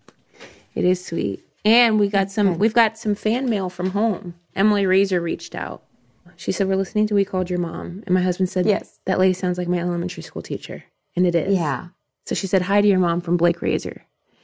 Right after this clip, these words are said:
Speaker 1: She said, "And to be a little creepier,
Speaker 2: Oh.
Speaker 1: if you played sports at Oakwood, his grandpa was the head athletic trainer when you got there, or when you were
Speaker 2: That's
Speaker 1: there."
Speaker 2: right. Mister Razor.
Speaker 1: Yeah,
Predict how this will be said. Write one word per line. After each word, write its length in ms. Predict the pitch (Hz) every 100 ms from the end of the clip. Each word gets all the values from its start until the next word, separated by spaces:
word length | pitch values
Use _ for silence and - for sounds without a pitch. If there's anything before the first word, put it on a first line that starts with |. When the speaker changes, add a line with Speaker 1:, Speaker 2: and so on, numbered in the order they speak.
| - _
Speaker 1:
She 160 | - -
said, 160 | 190 185
"And 80 |
to 60 | 180
be 100 | 190
a 60 | 175
little 200 | 190 185
creepier, 540 | 165 156 160 160 170
Speaker 2:
Oh. 180 | 214 196
Speaker 1:
if 120 | 190
you 60 | 190
played 220 | 185 175
sports 280 | - 175 170
at 80 | 175
Oakwood, 400 | 175 175 170 175 _ _ _ -
his 160 | 175
grandpa 260 | 180 180 175
was 140 | 170
the 60 | 165
head 160 | 165
athletic 340 | 160 151 - 156
trainer 300 | - 180 180
when 140 | 185
you 80 | -
got 280 | - - -
there, 220 | - 180 - -
or 100 | 185
when 140 | 180
you 80 | 170
were 60 | 160
Speaker 2:
That's 60 |
Speaker 1:
there." 120 | 180 175
Speaker 2:
right. 200 | 180 - _ _ _ -
Mister 320 | 196 196 202
Razor. 560 | 190 180 175 175 175 175 _ _ _ -
Speaker 1:
Yeah, 340 | 180 175 175